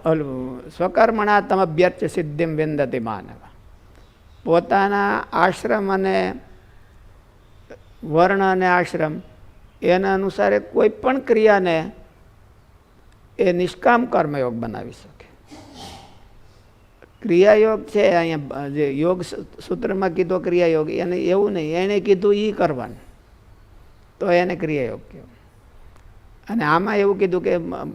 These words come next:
શ્રી કૃષ્ણ ભગવાને એવું કીધું કે હું કહું એવું કાંઈ નહીં, તમે ગોઠવો. મેં ડેફિનેશન, ફ્રેમવર્ક કરી દીધું કે આમાં આવી જાઓ, આમાં આવી જાઓ.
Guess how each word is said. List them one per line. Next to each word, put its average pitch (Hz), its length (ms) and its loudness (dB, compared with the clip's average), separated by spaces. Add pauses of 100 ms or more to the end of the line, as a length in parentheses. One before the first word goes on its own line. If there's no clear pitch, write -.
(140)
શ્રી 190 140 2
કૃષ્ણ 196 240 -2
ભગવાને 190 320 0
એવું 190 120 0
કીધું 185 180 0
કે 165 60 -2
હું 190 260 0
કહું 220 200 2
એવું 208 240 4
કાંઈ 208 240 4
નહીં, 139 220 -6
તમે 214 220 -2
ગોઠવો. 160 640 2
મેં 165 380 -4
ડેફિનેશન, 156 600 0
ફ્રેમવર્ક 160 560 0
કરી 143 140 -2
દીધું 123 240 -6
કે 123 60 -4
આમાં 147 220 0
આવી 143 180 2
જાઓ, 101 180 -10 (3000)
આમાં 160 440 -2
આવી 165 200 2
જાઓ. 107 200 -6